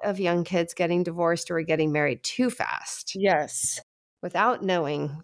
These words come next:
Speaker 1: the person that they're marrying. So, I mean, it can
Speaker 2: Absolutely.
Speaker 1: go either way,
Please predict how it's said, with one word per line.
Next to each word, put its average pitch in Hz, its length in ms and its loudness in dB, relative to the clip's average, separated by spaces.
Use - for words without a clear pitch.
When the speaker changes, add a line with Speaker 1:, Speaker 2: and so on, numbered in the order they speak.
Speaker 1:
the 165 80 2
person 151 420 2
that 104 220 2
they're 160 120 4
marrying. 143 640 2
So, 185 760 0
I 190 60 4
mean, 190 80 8
it 180 200 0
can 240 120 4
Speaker 2:
Absolutely. 190 120 -2
Speaker 1:
go 196 140 4
either 180 260 2
way, 165 460 0